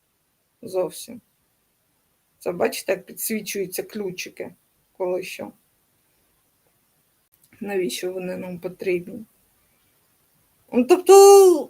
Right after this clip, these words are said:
справа саме така, що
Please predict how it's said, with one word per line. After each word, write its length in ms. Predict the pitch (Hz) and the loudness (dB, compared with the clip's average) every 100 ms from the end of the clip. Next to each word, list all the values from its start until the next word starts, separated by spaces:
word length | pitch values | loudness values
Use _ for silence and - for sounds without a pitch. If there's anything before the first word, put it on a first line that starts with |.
| - | -10
справа 540 | - - 277 302 381 370 | -10 -6 6 6 8 4
саме 340 | - 349 339 | 2 0 0
така, 640 | 339 320 320 294 190 127 - _ _ _ _ _ _ _ _ _ _ _ _ _ _ _ _ _ _ _ _ _ _ - | -4 -6 -2 -2 -2 -6 -18 _ _ _ _ _ _ _ _ _ _ _ _ _ _ _ _ _ _ _ _ _ _ -14
що 240 | - | -2